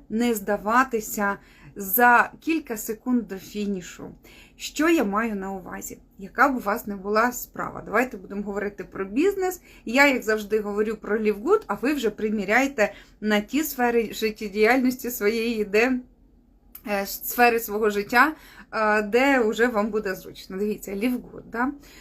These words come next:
А, я прийшла от уже рік тому. Головне було не тільки туди прийти, не тільки прийти в компанію, хоча тут можуть заробляти і всі, хто просто, просто є.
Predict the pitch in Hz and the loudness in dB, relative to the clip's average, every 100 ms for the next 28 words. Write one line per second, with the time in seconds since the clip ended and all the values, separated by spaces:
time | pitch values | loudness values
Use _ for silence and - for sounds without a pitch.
0 | - - - 202 202 202 196 196 190 214 | -20 -20 -4 2 4 4 4 2 0 -2
1 | 269 277 220 - 240 302 - 226 208 233 | -2 0 -2 -2 2 2 2 -4 -4 0
2 | 285 269 196 214 247 - 202 185 - - | 0 0 -2 -2 -4 -8 -14 -12 -12 -16
3 | - - - - 214 294 339 277 262 208 | -20 -20 -20 0 4 6 4 4 2 2
4 | 180 190 220 233 214 214 214 349 - 285 | -2 -4 0 4 4 2 -2 -4 -4 -4
5 | 254 254 247 226 233 - 208 175 190 269 | 0 0 2 2 0 0 -2 -2 -4 -4
6 | 294 247 220 220 226 - 220 214 185 185 | -6 -6 -6 -4 -4 -2 -4 -2 -4 -4
7 | 208 214 240 254 254 240 240 208 202 196 | -4 0 0 0 0 0 0 -2 0 -2
8 | 196 208 214 202 - 190 - 330 330 214 | 0 0 2 -2 -6 -8 -4 -4 -4 -10
9 | - 269 277 190 180 269 349 381 254 185 | -2 -2 -2 -8 -6 -4 -4 0 0 0
10 | 175 175 | -6 -8